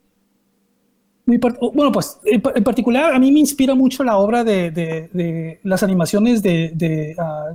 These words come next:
Jan Svankmajer. Es un, ah, animador polaco,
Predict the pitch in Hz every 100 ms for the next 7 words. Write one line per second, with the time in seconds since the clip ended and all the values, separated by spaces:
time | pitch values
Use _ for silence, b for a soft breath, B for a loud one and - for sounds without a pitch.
0 | 160 190 196 - - 151 165 196 220 226
1 | 240 247 - _ _ _ _ _ _ _
2 | _ 214 196 202 220 226 214 202 196 196
3 | 180 180 185 208 190 196 - 240